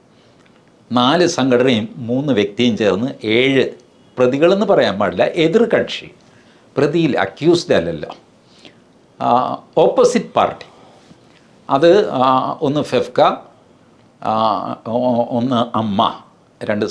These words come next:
സംഘടന, പിന്നെ മൂന്നാമത്തത് മമ്മൂട്ടി,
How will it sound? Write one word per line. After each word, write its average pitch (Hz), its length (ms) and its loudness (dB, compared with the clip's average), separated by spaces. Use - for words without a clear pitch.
സംഘടന, 92 320 -6
പിന്നെ 156 300 0
മൂന്നാമത്തത് 139 720 0
മമ്മൂട്ടി, 101 480 -8